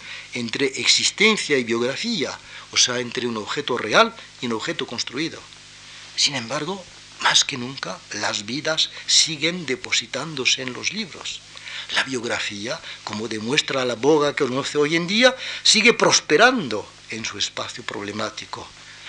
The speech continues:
Revuelve los sistemas con indolencia y escepticismo,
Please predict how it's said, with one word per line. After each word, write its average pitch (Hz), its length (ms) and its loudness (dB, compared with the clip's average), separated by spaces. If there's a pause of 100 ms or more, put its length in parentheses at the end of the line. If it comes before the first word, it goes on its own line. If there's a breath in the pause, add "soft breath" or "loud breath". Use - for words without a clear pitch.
(140 loud breath)
Revuelve 143 640 8
los 151 160 4
sistemas 160 680 0
con 117 200 -6
indolencia 120 800 -2 (100)
y 98 100 -8
escepticismo, 110 920 -4